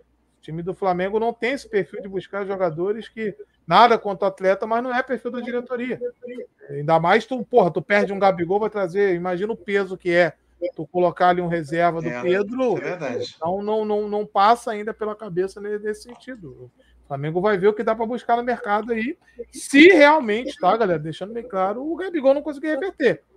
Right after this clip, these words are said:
Speaker 1: Vão tentar agora nessa suspensão, depois vão tentar o recurso pra ver se consegue, é, essa, essa suspensão aí, né, cara, para o Gabigol voltar a atuar. Mas caso não consiga, o Flamengo vai seguir aí, eu acredito que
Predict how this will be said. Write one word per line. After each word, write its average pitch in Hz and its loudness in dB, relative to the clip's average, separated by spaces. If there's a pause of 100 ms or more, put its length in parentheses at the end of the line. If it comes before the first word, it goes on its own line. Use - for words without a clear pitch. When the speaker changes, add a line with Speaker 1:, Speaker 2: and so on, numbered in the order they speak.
(220)
Speaker 1:
Vão 214 6
tentar 220 2
agora 196 0
nessa 180 -6
suspensão, 180 -8
depois 175 -6
vão 180 -6
tentar 165 -12
o - -6
recurso 170 -10 (400)
pra 196 2
ver 180 0
se 185 -10
consegue, 185 -2 (840)
é, 170 0
essa, 175 4 (140)
essa 175 0
suspensão 190 -12
aí, 196 -4
né, 196 -8
cara, 143 -10
para 156 -8
o 165 -10
Gabigol 180 -4
voltar 202 -8
a 208 -8
atuar. 208 -2
Mas 156 -6 (720)
caso 175 6
não 180 -2
consiga, 285 -8
o 427 -10
Flamengo 427 0
vai 226 8
seguir 208 0
aí, 185 6
eu 190 4
acredito 180 -6
que 165 -4